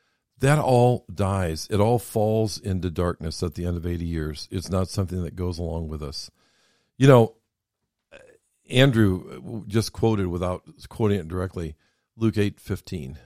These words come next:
uh, which says, "But the seed on good soil," this is Jesus' words, "stands for those with a good and noble heart." And it says, "Who hear the word, retain it, and by persevering,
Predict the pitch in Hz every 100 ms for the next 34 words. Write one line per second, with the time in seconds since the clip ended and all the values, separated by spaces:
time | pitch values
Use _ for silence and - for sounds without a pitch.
0 | - 87 87 92 - - 92 78 92 95
1 | 92 - 113 113 110 101 _ - 87 85
2 | 107 101 - 87 73 - 98 - 139 -
3 | 147 151 117 120 92 92 76 - - _
4 | _ _ _ - 123 123 135 - 117 98
5 | 92 92 90 - 95 95 92 78 78 101
6 | 101 - 87 87 90 85 80 78 73 67
7 | 90 92 85 _ _ _ _ _ - 117
8 | 127 107 - 123 110 - 127 143 151 117
9 | 92 85 80 - 95 - - 113 90 71
10 | - 90 80 90 - 107 101 98 85 85
11 | 78 76